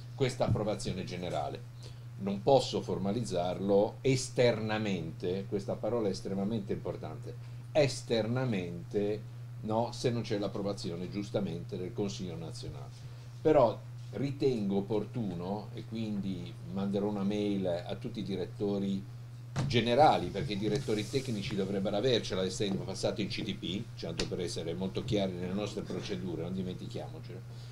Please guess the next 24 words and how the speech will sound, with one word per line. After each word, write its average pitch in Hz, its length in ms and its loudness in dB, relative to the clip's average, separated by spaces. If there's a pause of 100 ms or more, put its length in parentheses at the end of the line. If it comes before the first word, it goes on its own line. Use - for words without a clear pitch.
(160)
in 127 160 2
modo 143 340 4
tale 120 640 6 (220)
che 131 80 0
il 120 80 2
documento 131 640 2
sia 127 300 4
reso 147 440 6
disponibile 110 960 0
comunque 117 540 -2
nell'informazione 101 840 -2
generale, 71 480 -6 (400)
in 95 80 -6
modo 127 160 2
tale 120 220 2
che 117 120 -4
ci 135 140 -4
po-, 120 240 -2
si - 220 -4
possa 110 400 0
già 123 240 2
cominciare 101 640 0 (300)
a 107 120 2
lavorarci 92 800 2